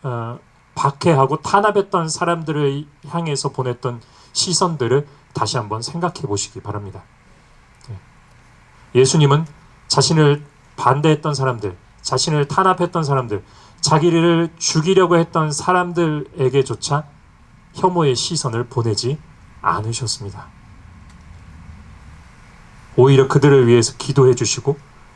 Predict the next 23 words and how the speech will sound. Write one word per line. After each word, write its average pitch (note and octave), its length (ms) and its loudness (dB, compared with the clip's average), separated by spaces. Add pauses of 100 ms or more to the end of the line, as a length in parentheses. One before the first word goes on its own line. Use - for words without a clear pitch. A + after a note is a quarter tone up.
(180)
그들에게 B2+ 460 4
자비를 C#3 540 4
베풀어 B2+ 320 0
달라고 G2 340 -2
하느님 D3+ 360 -2
아버지께 A2 520 0 (840)
기도하셨습니다. A#2 840 -2 (840)
그게 D3+ 300 4
바로 C3 400 6 (640)
우리가 B2 420 4
가져야 A#2 480 2
하는 G#2 320 -4
공감이고 A#2 640 -2 (520)
우리가 B2 440 2 (200)
우리를 D3+ 400 2
반대하는 C3+ 720 0
사람들에게 A#2+ 920 -2
보내야 A#2 400 -2
되는 A2+ 300 -6 (360)
공감의 G#2 420 -4
시선이 E3+ 500 -2
아닐까 G2+ 300 -8
싶습니다. G2 440 -12